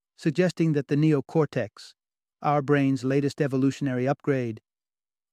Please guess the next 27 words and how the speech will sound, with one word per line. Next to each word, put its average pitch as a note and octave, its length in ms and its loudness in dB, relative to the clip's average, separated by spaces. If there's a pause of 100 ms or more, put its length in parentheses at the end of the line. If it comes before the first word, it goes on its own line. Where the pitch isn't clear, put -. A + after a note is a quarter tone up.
is D3+ 140 0
akin F#3 420 2
to E3 180 0
a D3 60 2
playground C3+ 640 0
of A#2+ 140 -4
wit D#3+ 320 0
and C3 160 -4
charm, B2 480 -4 (600)
crafted F3 580 -2
to D#3 180 0
entertain C#3+ 720 0 (140)
and C#3 220 -2
intrigue, B2 640 -2 (640)
particularly B2 840 -2 (220)
within D3 300 0
the C#3+ 80 0
context D3 680 -4
of B2 160 -6
romance. A#2 600 -4 (760)
Thus, F3+ 380 0 (280)
intelligence D3+ 760 0
became D3 360 0
the C3+ 100 0
human E3 500 0
peacock's D3+ 580 -6
tail, B2 460 -6